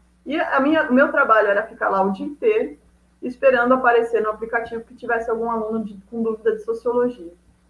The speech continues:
E aí era sempre as mesmas pouquíssimas questões, no caso de sociologia, que apareciam no enem ou em alguns vestibulares estaduais que contemplam sociologia. A maior parte do meu dia eu tinha que ficar lá, não podia usar computador e celular,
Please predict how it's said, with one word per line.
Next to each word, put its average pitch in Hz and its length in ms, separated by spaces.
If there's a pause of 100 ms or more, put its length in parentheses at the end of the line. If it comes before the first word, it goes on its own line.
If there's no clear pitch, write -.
(920)
E 240 140
aí 247 280
era 294 180
sempre 294 280
as 294 100
mesmas 262 420
pouquíssimas 277 920
questões, 202 640
no 202 100
caso 180 300
de - 80
sociologia, 202 540
que 214 80
apareciam 202 520
no 202 120
enem 208 500
ou 190 140
em 190 80
alguns 202 260
vestibulares 196 600
estaduais 190 520
que 190 120
contemplam 190 500
sociologia. 240 640
A 294 60
maior 269 200
parte 233 240
do 233 80
meu 233 200
dia 233 160
eu 247 40
tinha 214 140
que - 80
ficar 240 240
lá, 247 160
não 226 140
podia 202 280
usar 196 200
computador 190 520
e 196 60
celular, 180 520